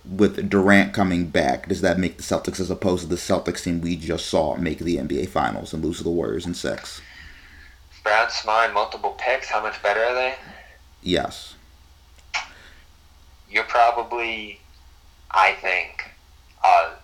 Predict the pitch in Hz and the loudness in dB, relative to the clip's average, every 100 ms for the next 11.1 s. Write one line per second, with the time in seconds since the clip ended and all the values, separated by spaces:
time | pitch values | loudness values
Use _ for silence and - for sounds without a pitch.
0 | - - 92 92 104 95 92 92 85 82 | -20 -20 -16 -4 -2 -2 -2 0 0 0
1 | 82 85 82 82 82 73 76 76 - - | -6 -6 -4 -4 -2 -2 -2 -4 -10 -10
2 | - 87 87 - - 95 90 95 92 98 | 0 2 2 0 -8 -4 0 0 2 2
3 | 95 90 85 - - 98 - - 139 143 | 0 -2 -6 -12 -4 -4 -4 -10 -8 -8
4 | 131 127 127 - 127 117 117 120 120 120 | 0 2 2 0 -10 -4 -2 -2 -4 -8
5 | 117 107 104 104 - 104 104 110 107 104 | -10 -14 -18 -20 -12 -8 -6 -8 -10 -8
6 | 104 104 104 101 - 104 104 104 - - | -6 -6 -4 -6 -6 -10 -10 -14 -14 -16
7 | - _ _ - - - - - - 101 | -16 _ _ -20 -20 -20 -20 -20 -10 -6
8 | 92 101 107 113 - 123 113 107 107 - | -2 4 4 4 -2 -10 -10 -12 -16 -18
9 | - 113 113 143 131 139 143 143 123 - | -4 -2 -2 -2 0 2 0 -2 -4 0
10 | 131 90 - 90 98 110 98 92 - 95 | 2 2 2 0 0 -2 -8 -6 0 0
11 | 92 | -2